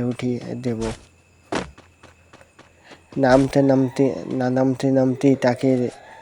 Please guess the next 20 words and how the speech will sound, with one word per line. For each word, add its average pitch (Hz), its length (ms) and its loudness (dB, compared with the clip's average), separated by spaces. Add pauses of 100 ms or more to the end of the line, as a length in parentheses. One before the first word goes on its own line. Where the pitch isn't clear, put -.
(260)
অ্যাটাক 131 300 0 (140)
করে 135 200 4 (120)
ফেলেছে 131 400 2 (100)
এনিমিকে, 127 440 0 (160)
তাকে 120 220 -2 (140)
ব্যাকআপ 127 340 2 (100)
দিচ্ছি - 280 -2 (120)
এখন 127 180 -4 (120)
আমি। 117 160 -4 (680)
এনিমিটা 135 440 4 (120)
কোন 135 140 2 (120)
জায়গায় 127 320 4
আছে - 160 -4 (140)
সেটাই 131 380 4
আমি 123 100 0 (120)
দেখতে 123 360 -2
পারছি 117 400 -6 (100)
না। - 80 -10 (1900)
আমাদের 127 300 2 (120)
টিমমেটও 135 480 6